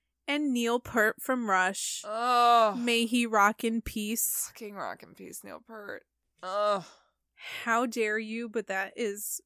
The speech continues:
Speaker 1: for a different episode.
Speaker 2: Ugh.
Speaker 1: Whatever.
Speaker 2: Yeah, yeah.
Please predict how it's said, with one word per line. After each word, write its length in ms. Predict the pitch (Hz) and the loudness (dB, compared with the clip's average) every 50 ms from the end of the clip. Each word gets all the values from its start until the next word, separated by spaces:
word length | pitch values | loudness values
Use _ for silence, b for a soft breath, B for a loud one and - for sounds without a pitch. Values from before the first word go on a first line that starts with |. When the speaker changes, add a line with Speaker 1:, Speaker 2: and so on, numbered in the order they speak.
| _ | _
Speaker 1:
for 540 | _ - - 233 208 208 202 196 196 190 - _ | _ -18 -12 -10 -10 -8 -6 -6 -8 -8 -8 _
a 60 | 208 | -12
different 380 | 190 - 202 202 - 233 226 214 208 | -10 -8 -10 -10 -8 -10 -10 -10 -10
episode. 720 | 202 196 _ 208 - - - 180 185 190 190 196 190 196 - b b b b _ _ _ _ _ _ _ _ _ _ _ _ _ - | -12 -10 _ -10 -10 -8 -8 -6 -8 -8 -8 -10 -12 -14 -18 b b b b _ _ _ _ _ _ _ _ _ _ _ _ _ -2
Speaker 2:
Ugh. 200 | 190 196 190 - - - | 0 0 0 -2 -8 -14
Speaker 1:
Whatever. 300 | - 220 202 165 160 170 180 | -10 -6 -6 -6 -6 -6 -8
Speaker 2:
Yeah, 100 | 170 165 _ _ _ _ - | -8 -8 _ _ _ _ -4
yeah. 200 | 185 180 165 | -2 -2 -2